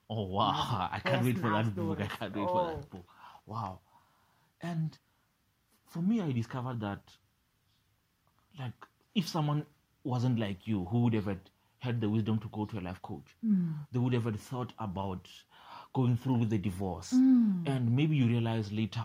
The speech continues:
Speaker 1: on
Speaker 2: Yeah.
Speaker 1: that I shouldn't have had done this.
Speaker 2: Mm.
Speaker 1: And you realize that now the damage has been
Speaker 2: You
Speaker 1: done, my
Speaker 2: and you
Speaker 1: children are
Speaker 2: can't reverse
Speaker 1: affected, and
Speaker 2: it.
Speaker 1: ish,
Speaker 2: Oh, my goodness.
Speaker 1: you. And
Speaker 2: Goodness.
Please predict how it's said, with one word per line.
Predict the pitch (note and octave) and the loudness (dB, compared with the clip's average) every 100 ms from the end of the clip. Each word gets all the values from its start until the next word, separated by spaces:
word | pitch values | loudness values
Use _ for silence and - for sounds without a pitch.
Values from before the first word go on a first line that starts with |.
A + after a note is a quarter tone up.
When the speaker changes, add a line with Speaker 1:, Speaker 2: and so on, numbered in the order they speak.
| - | -6
Speaker 1:
on | A2 G2+ F#2+ G2 A3+ | -2 0 0 -2 -2
Speaker 2:
Yeah. | A3 G3+ F#3+ | -2 -2 -2
Speaker 1:
that | F3+ A#2 | -2 -2
I | A2+ | -2
shouldn't | C3 A#2+ A#2+ | 2 2 2
have | G#2+ | 0
had | F#2+ - | -4 -8
done | G2 G2+ F#2 | -8 -8 -6
this. | G2 F2+ - - | -8 -8 -12 -4
Speaker 2:
Mm. | C4+ B3+ A#3 A3 G3+ G3 F3+ | 0 2 0 -2 -2 -2 0
Speaker 1:
And | A2+ | 2
you | A2+ | 2
realize | A2+ B2+ | 2 0
that | A#2 G#2+ | 0 0
now | A2 B2 | 0 0
the | A#2+ | 0
damage | A2 A2 A2+ G#2+ | -2 0 -2 -4
has | F#2 F2+ | -10 -6
been | G2+ F#2+ | -2 -2
Speaker 2:
You | G2+ | 0
Speaker 1:
done, | F#2+ G2 G2+ G#2 G#2+ - | 0 2 0 0 -2 -2
my | G2+ | -2
Speaker 2:
and | F#2 E2+ | -2 -2
you | |
Speaker 1:
children | A2+ G#2+ A2 | -2 -2 -2
are | G2+ | -2
Speaker 2:
can't | E2+ - | -4 -6
reverse | - F3 F3+ | -6 -4 -4
Speaker 1:
affected, | G3+ F#3+ | -4 -2
and | F3 | -2
Speaker 2:
it. | F3 F3 | -2 -4
Speaker 1:
ish, | B3 A#3 G#3+ | -2 -4 -6
Speaker 2:
Oh, | F#3+ F3 | -8 -10
my | D3 B2+ _ | -12 -14 _
goodness. | C#3 A#2 | -8 -4
Speaker 1:
you. | A2+ F#2+ - _ _ _ _ _ - | -4 -4 -14 _ _ _ _ _ -6
And | E3+ E3 D#3+ | -2 -2 -4
Speaker 2:
Goodness. | F3 F3+ E3 - | -10 -14 -14 -20